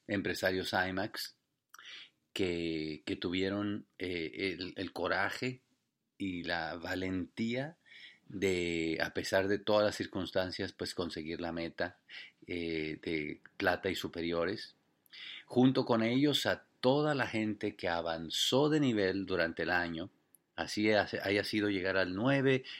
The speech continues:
al doce, al quince, al dieciocho, al nivel que haya sido, para todos ustedes mi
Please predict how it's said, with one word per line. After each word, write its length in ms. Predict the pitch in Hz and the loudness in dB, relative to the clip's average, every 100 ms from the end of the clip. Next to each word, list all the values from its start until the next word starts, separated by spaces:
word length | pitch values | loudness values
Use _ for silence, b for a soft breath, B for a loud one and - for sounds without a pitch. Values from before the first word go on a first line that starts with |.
| B | B
al 220 | 90 87 | -2 2
doce, 320 | 104 113 - | 2 0 0
al 160 | 98 87 | -2 -2
quince, 340 | 117 123 113 | -2 -2 -2
al 100 | 98 | -2
dieciocho, 520 | 90 85 - 107 - | -2 -2 0 0 0
al 100 | 95 | -2
nivel 380 | 90 92 120 143 | 0 2 2 0
que 100 | - | 0
haya 220 | 113 110 | 0 0
sido, 420 | 104 - 90 78 92 _ - _ B B B B | 0 0 0 -2 -8 _ -20 _ B B B B
para 300 | 98 95 95 | 4 4 4
todos 240 | 123 127 | 2 2
ustedes 500 | 117 - 110 107 101 | -2 0 2 2 0
mi 320 | 98 92 85 | -4 -4 -6